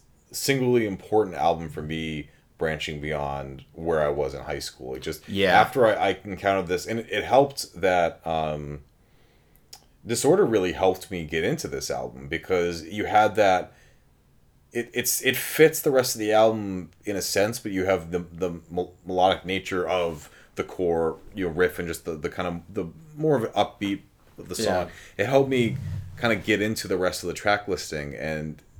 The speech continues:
Speaker 1: I, I appreciate the fact that, um, when you dig into this album deeper, 'cause again, like, everyone just kind of puts us in, like, all this dreary, depressing, like, you know, gonna, you know,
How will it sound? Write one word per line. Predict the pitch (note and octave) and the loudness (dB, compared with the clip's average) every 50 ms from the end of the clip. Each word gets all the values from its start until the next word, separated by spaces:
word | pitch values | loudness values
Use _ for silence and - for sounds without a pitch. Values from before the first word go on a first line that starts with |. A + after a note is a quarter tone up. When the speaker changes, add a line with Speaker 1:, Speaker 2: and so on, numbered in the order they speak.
| - - - - _ - - - _ _ _ _ _ _ _ - - - _ - E2 - - - | -20 -20 -20 -20 _ -20 -20 -20 _ _ _ _ _ _ _ -20 -20 -20 _ -20 -20 -20 -16 -10
Speaker 1:
I, | - A2+ A#2 A2 | -4 -4 -4 -2
I | - A#2 B2+ | 0 2 2
appreciate | B2+ B2+ B2+ - - D#3 D3+ - - - C3 B2 A#2 A2 - | 2 2 0 0 0 0 0 0 0 0 2 2 2 0 -2
the | G2 | -4
fact | - - G2+ F#2+ F2+ - - - | -2 0 2 2 2 0 -2 -2
that, | F#2+ F2+ E2+ E2 - - _ _ _ _ _ _ _ _ _ _ _ _ - | 0 0 0 -2 -4 -14 _ _ _ _ _ _ _ _ _ _ _ _ -14
um, | F2 E2 D#2+ D#2 D#2 D2+ D2 D2+ D2+ D#2 - - _ _ _ _ _ _ - | -10 -8 -8 -6 -6 -8 -8 -10 -12 -14 -16 -20 _ _ _ _ _ _ -10
when | G#2 G#2+ G#2+ | -6 -4 -4
you | G2+ F#2 | -4 -4
dig | E2 G#2 A2+ A2 | -2 0 0 0
into | A#2 A2+ | 0 -2
this | G#2 G2 - A2 | -2 -2 0 0
album | G2+ G2+ G2 F#2 E2+ | 2 2 0 -2 -4
deeper, | D2+ F#2 F2+ F2 - E2+ D#2+ | -4 -4 -6 -4 -4 -4 -4
'cause | - G2 | -4 -4
again, | G2+ G2 G2+ G2+ F#2 E2 | -4 -2 -2 -2 -2 -2
like, | D#2+ D#2+ - - - - - - D#2 D2+ - | -4 -8 -10 -10 -14 -20 -16 -14 -14 -4 -2
everyone | G#2+ B2+ A#2+ A#2+ A2+ G2 | 0 0 0 0 -2 -4
just | F2 - | -4 -6
kind | - F#2 E2 | -6 -6 -6
of | D2+ - | -6 -6
puts | - F2 - | -6 -6 -6
us | E2 - - | -6 -6 -6
in, | E2 | -6
like, | D2+ D2+ D#2 D2 | -4 -6 -6 -4
all | D2 D2+ | -4 -4
this | D2 D2 C#2+ | -4 -6 -8
dreary, | C#2+ D2 D#2 E2 E2 D#2+ D#2+ D#2+ D#2 D#2 | -10 -8 -6 -4 -4 -4 -4 -6 -6 -6
depressing, | F2 D#2 - - F2+ D#2+ D2 - - E2 D#2+ D#2 D#2 D2+ D#2 D2+ | -8 -8 -4 -2 -2 -2 -2 -4 -6 -6 -6 -6 -6 -6 -6 -4
like, | D2+ D2 C#2+ C#2 C#2 - - D#2+ | -4 -4 -4 -6 -8 -12 -14 -12
you | D#2+ D#2+ D2+ | -10 -8 -8
know, | D2 C#2 C2+ C2+ C#2 C2+ - _ - - - _ _ - | -6 -6 -8 -8 -10 -12 -14 _ -20 -20 -20 _ _ -8
gonna, | E2 E2 D#2+ D2+ C#2+ - | -6 -6 -4 -6 -8 -8
you | F#2+ F2 | -8 -8
know, | D2+ C#2+ D2 | -8 -8 -10